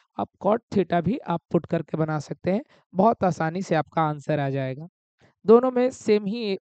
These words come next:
प्रोसेस है, कोई दिक्कत नहीं है। तो स्टूडेंट, ये था थर्टी टू नंबर सवाल का आंसर।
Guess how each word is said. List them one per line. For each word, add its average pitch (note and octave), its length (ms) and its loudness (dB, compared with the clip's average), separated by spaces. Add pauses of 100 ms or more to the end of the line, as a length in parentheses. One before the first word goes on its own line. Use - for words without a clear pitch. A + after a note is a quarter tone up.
प्रोसेस F3+ 380 2
है, - 60 -2 (100)
कोई F#3 220 4
दिक्कत E3 380 -2
नहीं D3+ 180 -8
है। G3 100 -8 (340)
तो G#3+ 80 0
स्टूडेंट, A#3 400 -2
ये G#3 200 0
था A3+ 200 -2
थर्टी F#3 320 0
टू F#3 180 0
नंबर E3+ 260 -2
सवाल D3+ 340 0
का E3 140 -2
आंसर। C#3+ 340 -4